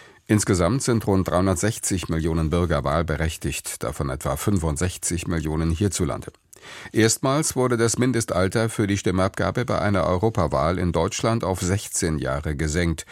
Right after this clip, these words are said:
ebenso wie in Belgien, Österreich und Malta. In den meisten anderen Ländern darf man erst ab achtzehn Jahren wählen.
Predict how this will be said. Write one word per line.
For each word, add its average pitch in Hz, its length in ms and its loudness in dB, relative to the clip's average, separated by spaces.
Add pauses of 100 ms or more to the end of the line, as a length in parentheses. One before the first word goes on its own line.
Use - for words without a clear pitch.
(240)
ebenso 95 400 2
wie 82 120 0
in 82 120 0
Belgien, 98 640 2
Österreich 85 640 0
und 69 100 -2
Malta. 85 480 2 (580)
In 95 120 2
den 107 100 6
meisten 107 340 4
anderen 104 360 2
Ländern 123 400 2
darf 98 280 2
man 98 220 2
erst 87 400 0
ab 85 260 0
achtzehn 87 520 0
Jahren 69 400 -2
wählen. 65 320 -8